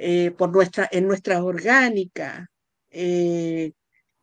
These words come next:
y, y diferentes medios comunitarios que están saliendo,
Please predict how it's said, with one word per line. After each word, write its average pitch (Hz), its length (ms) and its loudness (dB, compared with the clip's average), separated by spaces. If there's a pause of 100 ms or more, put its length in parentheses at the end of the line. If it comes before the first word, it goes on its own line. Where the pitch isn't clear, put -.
(720)
y, 226 340 -4
y 226 60 -4
diferentes 240 640 0
medios 294 520 0
comunitarios 254 760 -2
que - 80 -12
están 269 240 -2
saliendo, 233 800 -2